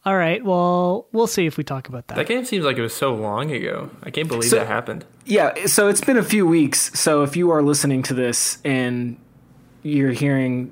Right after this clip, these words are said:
Speaker 3: my, my comments on this, the whole last episode, <laughs> we spent a good chunk on why I didn't think L A F C deserved to win, all that nonsense. And, well, it di-, it's a non-subject now since they didn't end up winning. We don't have to see them get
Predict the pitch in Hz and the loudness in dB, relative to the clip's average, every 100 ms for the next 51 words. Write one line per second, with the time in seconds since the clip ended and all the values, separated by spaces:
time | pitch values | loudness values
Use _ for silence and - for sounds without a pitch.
0 | - - - 135 135 123 123 135 131 147 | -14 -20 -6 -2 0 0 0 -2 -2 0
1 | 139 131 123 127 123 120 - 151 147 131 | 2 2 0 0 -2 -2 -6 -2 0 2
2 | 185 175 143 139 143 131 - 131 123 131 | 2 4 2 2 0 -2 -2 -2 -2 -2
3 | 160 - 156 147 123 131 127 - - - | -4 -4 -4 -2 0 -2 -2 -8 -14 -12
4 | - 156 139 135 123 120 - - - - | -2 0 2 0 0 -4 -8 -18 -20 -20
5 | - 135 135 135 127 123 - 143 160 143 | -4 2 4 4 2 0 0 2 4 2
6 | 127 127 123 120 120 120 - 127 120 113 | 2 -2 -2 -2 -2 -2 -4 -4 -4 -4
7 | 131 127 117 123 120 131 135 127 123 120 | -4 -2 -2 -4 -2 2 2 2 0 -2
8 | 117 - 120 117 135 123 120 135 135 139 | -2 -2 -4 -4 -4 -2 -2 -2 0 -2
9 | 139 - - - 151 147 143 151 143 143 | -4 -10 -8 -2 0 4 4 4 4 2
10 | 135 131 131 135 117 123 117 131 127 127 | 2 2 2 0 0 -2 -2 0 0 0
11 | 123 117 123 123 117 117 - 135 127 120 | -2 -2 -2 -2 -4 -6 -8 -4 -2 -2
12 | 131 127 143 131 123 113 - 143 139 | -4 -2 -2 0 -2 -6 -4 -4 -4